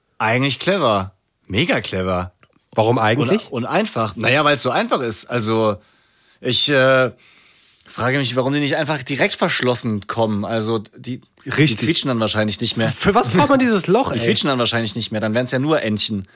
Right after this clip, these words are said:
Speaker 1: Oder? Durch diese Luft kommt ja
Speaker 2: Ja.
Speaker 1: diese, dieser Sound zustande.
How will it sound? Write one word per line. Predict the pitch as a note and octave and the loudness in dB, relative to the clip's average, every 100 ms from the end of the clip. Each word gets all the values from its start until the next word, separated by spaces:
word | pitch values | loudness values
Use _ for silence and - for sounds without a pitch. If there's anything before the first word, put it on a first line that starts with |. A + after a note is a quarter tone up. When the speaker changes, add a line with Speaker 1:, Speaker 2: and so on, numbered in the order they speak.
| - - - - | -20 -20 -20 -10
Speaker 1:
Oder? | A2 F#3 | -2 -2
Durch | C3+ A#2+ | 0 -4
diese | - A#2 A2+ A2+ A2+ | -4 -2 0 0 2
Luft | G#2 A2 E3 - - | 2 2 0 -2 -6
kommt | A#2 | -4
ja | A2+ | -2
Speaker 2:
Ja. | A2+ | -2
Speaker 1:
diese, | A2+ A2+ | -2 -4
dieser | A2+ A2 A2 | -4 -4 -4
Sound | - C#3+ D3+ | -2 -2 -2
zustande. | - - G2 F#2 F#2 | -4 -4 -4 -4 -6